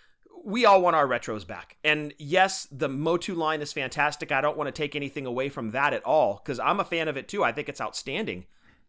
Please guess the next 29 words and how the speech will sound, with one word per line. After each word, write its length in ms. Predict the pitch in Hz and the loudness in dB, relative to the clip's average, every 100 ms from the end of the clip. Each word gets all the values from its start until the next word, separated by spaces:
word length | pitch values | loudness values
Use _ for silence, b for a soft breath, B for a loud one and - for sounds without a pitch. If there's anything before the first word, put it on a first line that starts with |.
| b _ | b _
But 140 | 226 233 | 0 0
we 80 | |
need 140 | 220 196 | 0 -2
the 80 | 147 | -2
Retros 400 | 117 - 101 82 | -2 -4 -10 -10
back. 220 | 90 - | -14 -8
I 80 | 139 | -4
mean, 160 | 151 | -4
they've 160 | 143 139 | -4 -2
had 260 | 160 196 170 | 2 2 4
their 140 | 170 | 2
break. 380 | 131 139 135 139 | 2 -2 -2 -4
Let's 160 | 139 | -8
get 140 | - 175 | -6 -6
it 80 | - | -6
figured 300 | 175 156 143 | -8 -2 2
out 400 | 131 131 135 - _ _ _ _ | 4 4 0 -6 _ _ _ _
where 280 | 95 123 151 | -10 -4 -4
you 140 | 170 | -4
can 160 | 170 160 | -6 -6
do 220 | 135 151 | -4 -4
it 120 | 147 | -4
that 120 | 135 | -6
makes 240 | 120 131 - | -8 -8 -6
sense 260 | 156 139 - | -6 -6 -8
to 80 | |
make 200 | 127 120 | -6 -8
some 160 | - 156 | -8 -8
money 460 | 151 143 135 135 | -6 -6 -6 -14